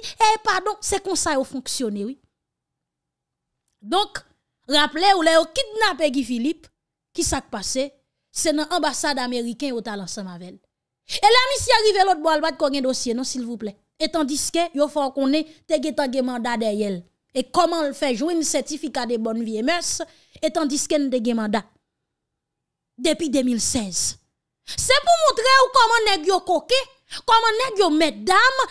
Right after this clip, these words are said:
dans le pays d'Haïti. Et mes chers compatriotes, tendez bien. Youn nan bagay k ap touye nou, c'est parce que nous gen cervelle poule.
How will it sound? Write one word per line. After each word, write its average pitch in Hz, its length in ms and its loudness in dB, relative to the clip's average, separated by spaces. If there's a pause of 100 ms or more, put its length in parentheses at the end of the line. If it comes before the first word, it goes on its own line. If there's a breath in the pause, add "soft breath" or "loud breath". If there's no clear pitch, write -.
dans 392 80 0
le 453 200 0
pays 381 280 4
d'Haïti. 330 640 -2 (1080 loud breath)
Et 403 40 0
mes 587 200 2
chers 719 320 4
compatriotes, 392 640 0
tendez 302 240 2
bien. 302 380 0 (1300)
Youn 539 260 4
nan 587 140 2
bagay 403 340 0
k 370 140 -4
ap - 180 -18
touye 294 340 2
nou, 302 220 -2 (480)
c'est - 220 -2
parce 320 320 -4
que 370 100 0 (360)
nous 311 200 0
gen 320 120 0
cervelle 269 540 -2
poule. 247 460 0